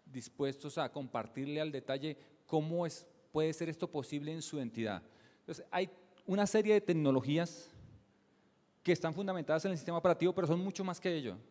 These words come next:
de integración, de gestión, de desarrollo, que son las que habilitan a todas estas compañías para que funcionen como ustedes lo ven en la vida real.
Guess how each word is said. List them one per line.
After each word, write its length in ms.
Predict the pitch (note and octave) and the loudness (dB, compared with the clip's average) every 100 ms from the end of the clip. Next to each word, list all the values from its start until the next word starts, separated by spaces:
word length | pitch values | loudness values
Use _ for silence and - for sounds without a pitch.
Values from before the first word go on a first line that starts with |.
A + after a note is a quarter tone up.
| _ _ _ _ - | _ _ _ _ -6
de 80 | D#3 | -4
integración, 920 | C#3+ D#3 D3 C#3+ B2+ - D#3 D#3+ D#3 | -2 -4 -2 -2 -4 -6 -4 -4 -4
de 160 | D#3 | -4
gestión, 840 | C#3 D3 - - - F3+ D#3+ D#3 D3 - - | -4 -6 -8 -14 -2 0 0 -2 -10 -16 -20
de 180 | - D#3 | -6 -4
desarrollo, 760 | D3+ D3 D#3 D3 E3+ D#3 D#3 D#3+ - _ _ _ _ _ _ _ _ _ _ _ _ _ - | -2 -2 -2 -2 0 -2 -4 -10 -16 _ _ _ _ _ _ _ _ _ _ _ _ _ -4
que 120 | D#3+ | -4
son 340 | - E3+ F#3 | -2 -2 -2
las 180 | G3 G3 | -2 -4
que 160 | - G3 | -2 0
habilitan 580 | E3+ E3+ E3+ F3 G3 | 2 0 -4 -4 -4
a 80 | F3 | -4
todas 360 | - - G3 G3 | -4 0 2 2
estas 240 | G3 G3 | 0 -4
compañías 640 | - F#3+ E3+ E3 F3 F#3 - | -4 -2 -2 -2 -4 -6 -2
para 240 | F#3 F3 | -2 0
que 140 | E3+ | -4
funcionen 520 | C#3 E3 D3 E3+ F3 F#3 | -6 -8 -6 -4 -4 -6
como 340 | - F3 D#3+ | -6 -4 -4
ustedes 480 | D3+ - F3+ F3+ F3+ | -6 -4 -2 0 0
lo 140 | F#3 | -2
ven 180 | E3 E3 | -2 -4
en 140 | F#3 F3 | -6 -6
la 100 | D#3 | -6
vida 260 | D3 D#3+ | -4 -4
real. 460 | D#3 E3+ F3+ C3+ | -2 0 0 -2